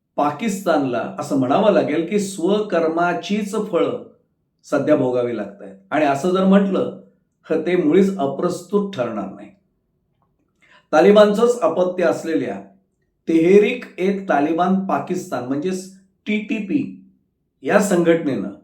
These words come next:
पाकिस्तानच्या अंतर्गत भागातून पाकिस्तानमध्ये आधीच अस्थिरता निर्माण केलेली आहे.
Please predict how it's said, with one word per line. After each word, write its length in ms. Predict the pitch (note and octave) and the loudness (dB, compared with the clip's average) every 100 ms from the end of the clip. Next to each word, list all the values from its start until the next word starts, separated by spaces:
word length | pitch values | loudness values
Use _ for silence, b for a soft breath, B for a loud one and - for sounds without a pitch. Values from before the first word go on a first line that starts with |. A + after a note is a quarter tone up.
| _ _ _ - | _ _ _ -8
पाकिस्तानच्या 960 | C3 C3+ A3+ G3+ F#3 F3+ E3 D#3 F3 | -6 -6 -8 -8 -6 -4 -4 -4 -4
अंतर्गत 840 | F#3+ E3 C#3+ D3 G3+ G#3+ A3 G#3+ F#3+ | -4 -2 -4 -4 -4 -4 -2 -2 -2
भागातून 680 | C3+ C3+ C3 - G#2 F#2+ - - _ _ _ _ - | -2 -2 -4 -6 -8 -10 -10 -16 _ _ _ _ -8
पाकिस्तानमध्ये 720 | C3 D3 F#3+ F#3 F3+ F3+ G3 | -6 -2 -2 -2 -2 0 2
आधीच 540 | E3+ C3+ F#3 F#3+ - D3+ | 2 2 2 0 -4 -8
अस्थिरता 800 | C#3 - - F3 F3 E3+ F#3+ | -8 -12 -6 -2 -2 -2 0
निर्माण 340 | E3+ C3 B2+ - | 0 0 -4 -6
केलेली 340 | G#2+ G2+ F#2 | -10 -10 -10
आहे. 220 | F2 - | -14 -20